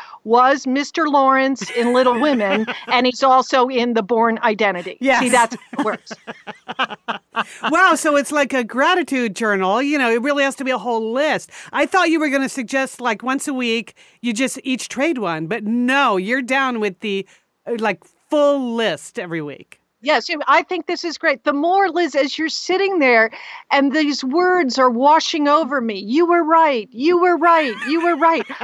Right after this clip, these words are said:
Speaker 1: I can't tell you how wonderful this is, how much goodwill, optimism,
Speaker 2: <laughs>
Speaker 1: just love, everything.
Speaker 2: Okay.
Speaker 1: So I want everyone to go home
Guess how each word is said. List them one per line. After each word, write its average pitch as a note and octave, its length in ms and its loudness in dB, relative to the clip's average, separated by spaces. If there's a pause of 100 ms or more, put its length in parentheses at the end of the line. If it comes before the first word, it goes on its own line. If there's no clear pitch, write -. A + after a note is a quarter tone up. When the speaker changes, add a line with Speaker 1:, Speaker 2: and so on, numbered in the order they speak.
(160)
Speaker 1:
I B3+ 100 2
can't C#4+ 360 0
tell D4 260 2
you A3+ 100 -6 (920)
how - 340 0
wonderful C#4+ 640 0
this F#3+ 280 -14
is, - 320 -18 (300)
how D#4 180 2
much D4+ 260 -4 (300)
goodwill, C4 720 -2
optimism, A3 840 0 (100)
Speaker 2:
<laughs> A3+ 100 -12
Speaker 1:
just A#3 320 -10
love, C4 500 2 (100)
everything. D#4 500 -2 (180)
Speaker 2:
Okay. A3 340 -6
Speaker 1:
So C#4 100 4
I C4+ 120 4
want D#4 260 -4
everyone D#4+ 600 0
to D#4 140 -8
go D4 200 2
home C#4 380 0